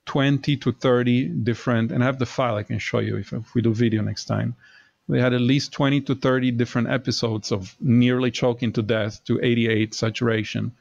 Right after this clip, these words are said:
throughout the night. Imagine that we remove that, how much better he's gonna feel in the morning if his whole night wasn't spent suffocating.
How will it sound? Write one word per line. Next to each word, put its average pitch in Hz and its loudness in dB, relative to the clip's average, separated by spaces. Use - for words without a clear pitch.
throughout 113 0
the 113 2
night. 110 0
Imagine 127 2
that 139 4
we 120 4
remove 123 2
that, 113 -2
how 135 -2
much 135 -2
better 127 2
he's 113 0
gonna 113 2
feel 127 2
in 113 2
the 101 2
morning 110 0
if 120 -2
his 120 2
whole 127 0
night 113 0
wasn't 117 2
spent 107 -4
suffocating. 120 -4